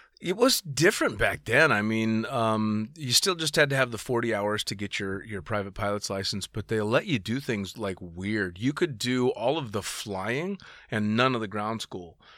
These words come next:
and then do the ground school after the fact, which I hated the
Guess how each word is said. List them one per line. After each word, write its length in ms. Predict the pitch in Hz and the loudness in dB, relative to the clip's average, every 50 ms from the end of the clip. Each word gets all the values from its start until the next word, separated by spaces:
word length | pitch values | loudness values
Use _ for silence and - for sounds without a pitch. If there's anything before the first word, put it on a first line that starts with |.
| - - - | -20 -12 -8
and 180 | - 110 104 110 | -4 -2 0 2
then 160 | 110 110 107 | 2 2 2
do 180 | 98 113 127 123 | 2 2 0 0
the 80 | 110 113 | 0 -2
ground 360 | 98 110 110 110 120 120 110 | -4 -2 -2 0 0 -2 -2
school 360 | - - 123 110 104 98 104 - | -4 -4 -4 -2 -2 -2 -2 -2
after 320 | 110 110 120 - - 113 | -2 -4 -4 -4 -6 -10
the 80 | - - | -10 -12
fact, 460 | - - - - - - - - - | -14 -16 -16 -16 -16 -18 -20 -16 -12
which 420 | 113 104 101 98 - - - - - - | -10 -8 -8 -6 -6 -6 -6 -6 -8 -8
I 160 | 104 104 101 | -6 -6 -4
hated 720 | 98 - - 78 101 107 110 110 104 101 95 95 95 - - _ - - - _ _ _ _ 123 | -4 -6 -6 -6 -2 0 2 2 2 2 0 -4 -6 -12 -18 _ -20 -20 -20 _ _ _ _ -6
the 320 | - 110 101 95 95 95 | 0 0 2 2 2 0